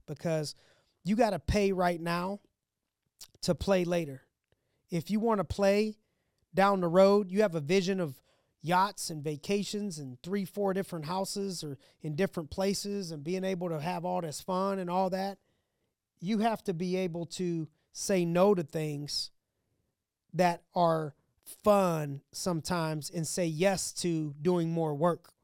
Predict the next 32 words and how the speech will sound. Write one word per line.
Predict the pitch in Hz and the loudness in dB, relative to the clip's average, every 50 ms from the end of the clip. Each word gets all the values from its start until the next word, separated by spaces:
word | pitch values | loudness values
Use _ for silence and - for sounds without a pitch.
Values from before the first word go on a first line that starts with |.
| _ _ _ _ _ _ _ _ _ | _ _ _ _ _ _ _ _ _
because | - 175 - - 196 180 143 | -4 -4 2 2 0 2 2
that's | 135 151 196 214 226 202 - | 2 2 2 2 2 -2 0
the | - 226 | 0 0
thing | 170 _ - 202 185 175 170 160 - | 0 _ 0 0 2 0 0 -4 -4
ten | - - 202 185 175 | -2 0 0 0 2
years | 175 180 180 170 156 | 2 0 0 0 -2
from | - - 160 | -6 -8 -8
today | 151 - 180 165 165 160 | -4 -2 -2 0 0 0
that's | 151 160 147 | -2 -4 -6
gonna | - 175 160 160 | -4 -4 -4 -4
give | 147 156 165 156 | -2 -4 -4 -4
you | 156 160 | -4 -6
the | 151 | -6
life | 151 151 156 156 156 147 - | -6 -6 -6 -6 -8 -10 -10
that | - 151 143 - | -12 -12 -8 -6
you | 165 | -8
desire. | 151 139 156 147 139 156 151 147 143 135 123 _ _ _ _ _ _ _ _ _ _ _ | -6 -4 -6 -4 -4 -6 -6 -6 -8 -10 -12 _ _ _ _ _ _ _ _ _ _ _
And | 190 175 - | -6 -2 2
people | - 226 247 - - 214 190 190 _ _ | 4 4 4 2 0 -6 -6 -6 _ _
will | 180 180 190 | -2 -2 -2
tell | - - 226 226 208 190 | 2 4 6 6 6 6
you | 180 170 160 147 - _ _ | 4 0 -2 -4 -6 _ _
ten | _ - 214 208 196 | _ 0 0 2 2
years | 202 214 208 185 160 | 2 2 2 2 0
blows | 147 170 185 185 175 160 | -2 0 2 2 2 2
by | 147 165 185 180 170 | 0 0 0 0 0
in | 160 151 | -2 -4
a | 147 | -4
blink | 139 156 170 170 156 | -2 -2 -2 -2 -2
of | - 151 | -4 -8
an | 156 156 | -6 -6
eye. | 160 165 156 143 135 123 | -4 -4 -4 -6 -8 -12